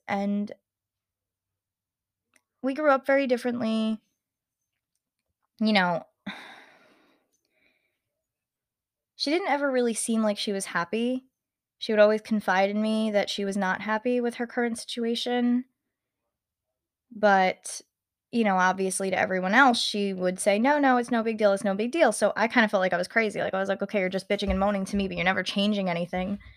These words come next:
And then everybody else thinks that you're so happy." So it's like, I do know the truth, but am I the only one who knows the truth? And then what's the point of me even knowing the truth? So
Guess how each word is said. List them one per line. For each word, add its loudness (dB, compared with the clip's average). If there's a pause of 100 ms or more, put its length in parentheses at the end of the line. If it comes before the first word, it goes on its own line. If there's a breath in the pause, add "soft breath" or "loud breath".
(320 soft breath)
And 6
then 6
everybody 4
else 4
thinks -2
that -2
you're -2
so 0
happy." 2
So -2
it's -6
like, 2 (400 soft breath)
I 8
do 2
know 6
the 0
truth, -2
but 0
am -2
I 2
the 0
only 0
one 0
who -2
knows -2
the -6
truth? 0
And 2
then 4
what's 0
the -2
point 0
of -2
me 0
even -2
knowing -4
the -8
truth? -8
So 0